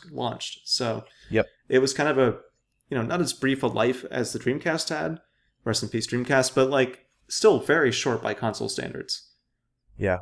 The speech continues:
Speaker 2: I'm, I'm pouring one out for the Dreamcast as we speak.
Speaker 1: You do that every day.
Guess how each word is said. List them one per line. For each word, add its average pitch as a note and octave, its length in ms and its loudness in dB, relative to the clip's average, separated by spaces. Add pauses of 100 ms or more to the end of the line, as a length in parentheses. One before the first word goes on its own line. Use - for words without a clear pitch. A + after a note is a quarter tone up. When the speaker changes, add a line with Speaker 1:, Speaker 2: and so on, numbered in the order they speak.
Speaker 2:
I'm, G#2 240 -2
I'm G2+ 140 -2
pouring G#2 320 2
one F#2+ 120 0
out E2+ 140 0
for - 80 -8
the F#2 80 -4
Dreamcast F2+ 460 -2
as F2+ 100 -6
we F2 80 -8
speak. F2+ 340 -8
Speaker 1:
You C3+ 100 2
do D#3 100 6
that C#3+ 160 4
every A#2 180 0
day. G2 300 -2